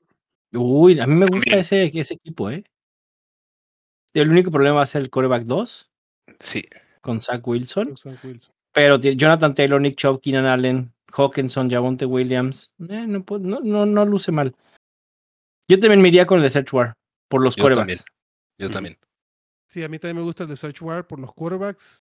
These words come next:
Speaker 3: y
Speaker 2: Por el mejor
Speaker 1: Eh,
Speaker 2: mix, porque, porque además como
Speaker 1: sí.
Speaker 2: es,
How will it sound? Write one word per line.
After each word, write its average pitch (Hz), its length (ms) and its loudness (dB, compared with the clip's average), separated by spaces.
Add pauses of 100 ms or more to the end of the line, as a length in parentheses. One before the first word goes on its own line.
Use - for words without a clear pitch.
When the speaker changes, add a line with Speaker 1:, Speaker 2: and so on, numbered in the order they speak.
(480)
Speaker 3:
y 135 520 -16
Speaker 2:
Por 143 160 4
el 160 100 2
mejor 190 300 2
Speaker 1:
Eh, - 20 2
Speaker 2:
mix, 202 320 0
porque, - 240 -12
porque 147 200 -2
además 170 200 -2
como 185 220 -2
Speaker 1:
sí. 170 60 0
Speaker 2:
es, 156 40 -4